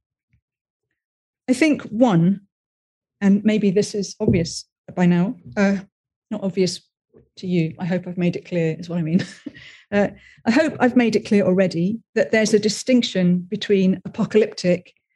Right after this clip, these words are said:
and terminal thresholds. The apocalypse entails revelation. Something is revealed through the portal, even as we transition through it and beyond it.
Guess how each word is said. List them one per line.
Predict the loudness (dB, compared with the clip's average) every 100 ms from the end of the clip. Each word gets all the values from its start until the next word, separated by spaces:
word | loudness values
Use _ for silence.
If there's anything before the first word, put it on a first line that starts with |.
| _ 0
and | 0
terminal | 4 2 4 4 2 0
thresholds. | -2 -2 0 0 0 0 -2 -12 -16 _ _ _ _ _
The | -2
apocalypse | 2 0 2 2 0 -4 -12 -16 _ _ _ _ _ _ _ _ _ _
entails | -2 2 2 2 2 0 -4 -2
revelation. | 2 4 4 2 0 2 2 0 -10 _ _ _
Something | -4 0 2 2 2 2
is | 2
revealed | 2 2 2 4 2 0
through | -2 0
the | 0
portal, | -2 -2 -2 0 0 0 -2 -8 _ _ _ -2
even | 2 2
as | 2 0
we | -2
transition | 0 0 2 0 2 2 0 0
through | 2 2
it | 0 -4 -18 _ _ _ _ _ _ _ _
and | 2 4 2 2
beyond | 2 4 2 2
it. | -2 -6 _